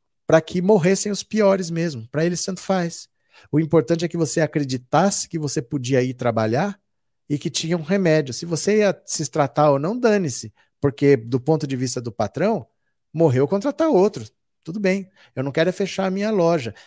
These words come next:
Então fala pro povo que tem um remédio que funciona, pro povo ir trabalhar, pra economia não parar. Aí dane-se se vai tratar ou não. Eles já sabiam que não tinha remédio,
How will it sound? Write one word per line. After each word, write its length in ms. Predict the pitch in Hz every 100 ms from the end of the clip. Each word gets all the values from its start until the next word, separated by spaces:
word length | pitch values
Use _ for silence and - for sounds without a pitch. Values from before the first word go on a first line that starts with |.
| _
Então 220 | 120 160
fala 380 | 160 - 165 233
pro 140 | 214 165
povo 240 | 160 147
que 80 | -
tem 100 | 147
um 40 |
remédio 380 | 135 131 131 123
que 100 | -
funciona, 520 | - 120 - 135 190
pro 120 | 175
povo 220 | 156 175 175
ir 40 |
trabalhar, 560 | 180 180 233 214 165 _ _ _ -
pra 120 | 143
economia 500 | 143 165 165 165 170
não 120 | 180
parar. 380 | 175 202 147 143 _ _ _ -
Aí 140 | 156
dane-se 440 | 165 196 196 -
se 120 | 123 135
vai 160 | 131
tratar 380 | 127 123 - 123
ou 60 | 113
não. 100 | 113
Eles 140 | 113
já 160 | 151 160
sabiam 520 | 190 175 160 185 175
que 140 | 139
não 120 | 123
tinha 220 | 110 123 110
remédio, 540 | 113 107 98 95